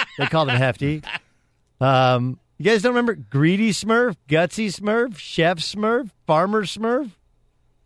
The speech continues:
Speaker 2: Uh, they weren't, it was a lot like the Doug Gottlieb Show. There wasn't a lot of creativity in the names.
Speaker 1: <laughs> Guess who, Doug, has audibles named after the king, the nature boy, and in my mind, the greatest rapper there ever was?
Speaker 2: Wait, wait, guess who has what?
Speaker 1: Guess who has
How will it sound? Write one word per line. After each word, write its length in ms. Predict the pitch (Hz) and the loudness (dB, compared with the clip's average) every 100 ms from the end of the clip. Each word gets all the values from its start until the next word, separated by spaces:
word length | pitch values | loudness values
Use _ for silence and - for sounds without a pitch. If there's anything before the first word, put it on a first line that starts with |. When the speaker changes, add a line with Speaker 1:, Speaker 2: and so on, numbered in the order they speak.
| _ | _
Speaker 2:
Uh, 160 | 143 156 | -4 -2
they 120 | 190 | 0
weren't, 320 | 220 262 240 - | 2 2 0 -2
it 80 | |
was 140 | 202 170 | -4 -2
a 60 | |
lot 180 | 220 269 | 0 0
like 160 | 247 156 | 0 -2
the 80 | 185 | 0
Doug 240 | 196 180 | 0 2
Gottlieb 380 | 175 185 170 123 | 2 0 -2 -6
Show. 300 | - 127 127 | -2 0 0
There 100 | 151 | 0
wasn't 200 | 185 170 | -2 -2
a 20 | |
lot 100 | 180 | -2
of 80 | 160 | -4
creativity 580 | - 170 156 175 165 139 | -2 -2 -2 -2 -4 -4
in 60 | |
the 80 | 123 | -4
names. 420 | 120 120 92 82 _ _ - - - - - | -2 -4 -4 -12 _ _ -18 -16 -10 -6 -4
Speaker 1:
<laughs> 180 | 185 147 - - - - 143 | -4 -4 -8 -20 -20 -16 -2
Guess 340 | 190 220 - | 2 2 2
who, 180 | 208 254 | 0 0
Doug, 460 | 180 175 160 170 190 - _ _ | 2 4 4 4 0 -10 _ _
has 240 | - 185 151 | 2 2 2
audibles 540 | 165 180 214 202 190 143 | 4 4 4 4 2 2
named 240 | 175 185 | -2 2
after 280 | 175 165 160 | 2 2 0
the 120 | 147 | -2
king, 440 | 135 - 196 226 240 180 | -2 -2 -2 -2 -4 -2
the 160 | 170 | -2
nature 360 | 185 202 196 196 | 0 -2 0 -2
boy, 420 | 151 160 156 160 | 2 4 6 4
and 140 | - 156 | 0 -2
in 120 | 151 | -2
my 220 | 151 160 | 0 2
mind, 360 | 160 147 143 139 | 2 0 2 0
the 60 | |
greatest 360 | 123 127 135 - | -2 -2 -2 -2
rapper 340 | 123 120 113 | 0 0 -2
there 120 | 107 107 | -2 -2
ever 160 | 101 | -2
was? 540 | 95 87 69 50 - - | -4 -4 -6 -12 -14 0
Speaker 2:
Wait, 160 | 175 | 2
wait, 180 | 147 143 | 2 0
guess 220 | 135 180 | 0 -2
who 80 | 196 | 0
has 180 | 170 147 | 0 0
what? 340 | 143 180 233 | 2 0 0
Speaker 1:
Guess 240 | - 160 170 | 0 0 2
who 80 | 196 | 2
has 160 | 151 | 2